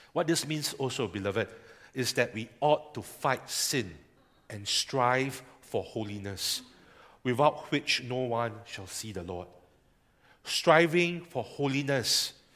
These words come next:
is both an individual and a corporate effort. Yes, striving for holiness means you strive to be godly in your personal life, but our sanctification is also a community project.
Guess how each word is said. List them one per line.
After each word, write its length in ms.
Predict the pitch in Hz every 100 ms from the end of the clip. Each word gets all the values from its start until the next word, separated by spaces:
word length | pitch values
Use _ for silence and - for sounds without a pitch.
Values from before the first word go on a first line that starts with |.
| - - -
is 200 | 143 113
both 460 | 107 147 170 170 113
an 180 | 120 -
individual 880 | 147 143 127 143 131 147 143 139 - -
and 120 | 123 101
a 60 |
corporate 500 | 98 - 113 131 117 - - - _ -
effort. 340 | 101 - 98 - - _ _ _ _ _ _ _ _ _
Yes, 260 | 131 160 175
striving 440 | - 156 160 175
for 180 | 170 127
holiness 540 | 120 139 143 143 143
means 240 | 139 147 151
you 60 |
strive 640 | 110 - - - 143 147 139
to 80 | 120
be 140 | 110
godly 600 | 104 120 127 113 131 135 - - _
in 80 | 123
your 100 | 101
personal 500 | - 117 - 127 120
life, 480 | 110 110 156 - - - _ _ _ _ _ _ _ _ _ _ _
but 180 | 120 117
our 120 | 117
sanctification 840 | - 151 165 - - 147 - 160 101
is 140 | -
also 300 | 120 - 139
a 140 | 104
community 460 | - - 110 104 113
project. 460 | - 107 - 90